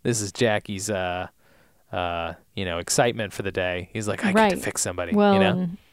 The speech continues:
Speaker 2: as his ex-wife said to him, he always needs something to fix.
Speaker 1: Exactly. Needs something to fix, and here you go. Here's a guy who's, uh, got a bolt through his, uh,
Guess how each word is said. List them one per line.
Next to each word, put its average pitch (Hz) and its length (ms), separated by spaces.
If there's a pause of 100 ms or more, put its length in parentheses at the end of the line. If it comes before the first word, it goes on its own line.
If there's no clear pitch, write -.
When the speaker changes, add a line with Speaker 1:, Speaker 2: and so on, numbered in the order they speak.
(240)
Speaker 2:
as 190 240
his 190 220
ex-wife 196 500
said 170 300
to 180 80
him, 165 400 (440)
he 190 200
always 185 340
needs 196 240
something 196 320
to 190 60
fix. - 500 (200)
Speaker 1:
Exactly. 113 720
Needs 110 180
something 135 180
to 123 60
fix, 175 320
and 110 100
here 113 160
you 131 100
go. 156 300
Here's 110 220
a 113 40
guy 123 260
who's, 107 220
uh, 98 400
got 110 160
a 101 40
bolt 113 300 (320)
through 95 260
his, 95 260
uh, 87 400